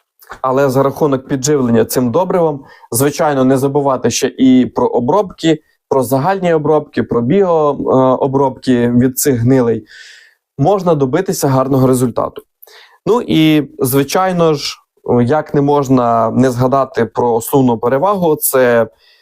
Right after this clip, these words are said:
е, збільшення врожайності на двадцять відсотків і цукристості ягід на два з половиною відсотки. Повірте мені, це доволі таки такий внушимий показник,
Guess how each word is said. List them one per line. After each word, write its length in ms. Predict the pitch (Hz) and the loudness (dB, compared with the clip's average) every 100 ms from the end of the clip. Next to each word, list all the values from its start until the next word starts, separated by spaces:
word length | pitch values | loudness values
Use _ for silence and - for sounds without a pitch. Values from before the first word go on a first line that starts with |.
| _ _ _ _ - 123 | _ _ _ _ -6 -2
е, 100 | 123 | -2
збільшення 460 | 139 160 - 131 | -2 -2 0 2
врожайності 640 | 123 135 165 196 170 156 143 | 2 0 0 0 -2 -2 -2
на 180 | 139 | -2
двадцять 500 | 120 120 131 131 127 | 0 0 -2 -2 -4
відсотків 640 | 139 135 196 - 160 - - | -4 -2 -4 -2 -4 -2 -2
і 240 | 165 120 - _ - | 0 0 -6 _ -8
цукристості 880 | 160 - 196 170 - 123 - 127 | -6 -2 -2 -2 -2 -4 -2 0
ягід 400 | 139 190 180 151 - | 0 0 0 -2 -2
на 140 | 131 127 | 0 0
два 240 | 123 160 | 0 -2
з 60 | - | -4
половиною 540 | 165 175 170 117 104 | -2 0 0 0 0
відсотки. 480 | 107 - 98 - - _ - - - - - | -2 -2 -6 -8 -20 _ -20 -20 -20 -14 -4
Повірте 380 | 135 180 175 | -2 -2 -2
мені, 260 | 156 151 185 | 0 0 -2
це 720 | 185 - 147 151 151 147 139 123 | -2 0 2 2 2 2 2 0
доволі 360 | 127 147 151 | 0 0 0
таки 300 | 139 131 135 | -2 -2 -2
такий 300 | 127 117 123 | -2 -2 -2
внушимий 580 | 120 147 151 156 117 110 | 0 0 0 -2 0 -2
показник, 600 | 107 113 117 156 214 - | -2 -2 0 0 -2 -6